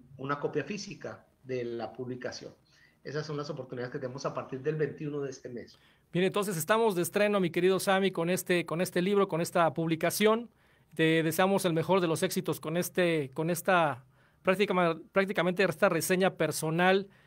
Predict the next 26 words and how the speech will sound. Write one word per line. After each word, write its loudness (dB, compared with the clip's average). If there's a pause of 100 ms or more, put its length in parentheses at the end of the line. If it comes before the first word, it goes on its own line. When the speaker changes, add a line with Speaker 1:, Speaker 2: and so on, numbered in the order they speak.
(160)
Speaker 2:
y 2
obviamente 4
comentarle 2
también 2
a 2
la 2
gente -2
que -4
nos -2
está -2
escuchando 0
que, 0 (380)
eh, 2
tal 6
vez 4
está 4
ahorita 6
investigando 2
en 2
las 2
redes 2
sociales, 0
oye, 0
¿quién -2
es -2
Sammy? 2